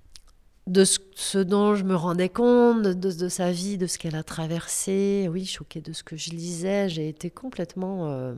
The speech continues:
imprégnée de cette histoire. Mais, euh, après, dans la, la Russie, j'ai, voilà, j'ai un petit, euh, une relation un peu particulière. Tr-,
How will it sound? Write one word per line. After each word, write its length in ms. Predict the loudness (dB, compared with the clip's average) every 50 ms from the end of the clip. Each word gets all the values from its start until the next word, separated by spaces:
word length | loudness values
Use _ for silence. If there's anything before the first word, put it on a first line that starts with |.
| -12 -14 -16 -16 _ -6
imprégnée 680 | -4 -4 -4 -4 -4 -4 -2 -2 -2 0 0 -2 -4
de 60 | -4
cette 240 | -6 -10 -12 -14 -14
histoire. 480 | -14 -16 -16 -14 -14 -16 -18 -18 -20 -20 _ -12
Mais, 360 | -6 2 6 8 10 10 10
euh, 260 | 10 8 6 2 0 -4 -8 -14 -18 -20 -20 -20 -20 -20 -20 -20 -20 -14 -12
après, 240 | -10 -2 2 4 6
dans 100 | 8 8
la, 220 | 10 10 8 8
la 160 | 8 8 6 6
Russie, 420 | 6 4 2 0 0 0 0 0
j'ai, 220 | 2 2 2 2
voilà, 260 | 2 0 0 0 0 -2
j'ai 140 | -2 -4
un 80 | -6 -6
petit, 440 | -6 -10 -12 -14 -12 -6 -2 0 2
euh, 140 | 2 2 0 -2 -6 -14 -18 -18 -18 -18 -20 -20 -20 _ -10
une 80 | -6
relation 360 | -4 -2 -2 -2 -2 -4 -4
un 60 | -6 -6
peu 120 | -6 -8
particulière. 880 | -8 -8 -10 -10 -10 -12 -12 -10 -8 -6 0 4 6 6 6 6 4 -2
Tr-, 220 | -10 -12 -12 -10